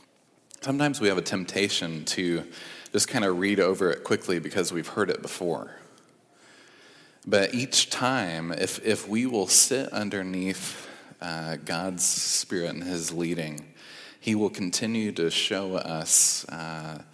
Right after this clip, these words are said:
deeper treasures in His Word.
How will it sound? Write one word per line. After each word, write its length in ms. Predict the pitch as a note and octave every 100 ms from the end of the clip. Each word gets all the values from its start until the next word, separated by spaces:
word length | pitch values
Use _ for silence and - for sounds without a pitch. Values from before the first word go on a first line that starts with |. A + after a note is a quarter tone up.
| - - - - F2+
deeper 480 | G2 G#2+ - G#2 F#2+
treasures 840 | - G2+ F2 D#2+ D2+ D2 D2 - -
in 100 | E2
His 160 | C#2+
Word. 340 | D#2+ C#2+ -